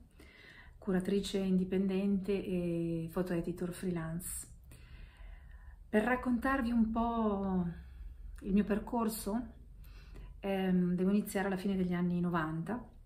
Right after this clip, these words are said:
quando mi ritrovo, mm, a New York, dopo una serie di studi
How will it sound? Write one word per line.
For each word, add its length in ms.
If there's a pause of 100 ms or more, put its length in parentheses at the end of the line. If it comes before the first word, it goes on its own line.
(1120)
quando 260
mi 140
ritrovo, 840 (140)
mm, 500
a 80
New 120
York, 340 (720)
dopo 220
una 140
serie 240
di 100
studi 640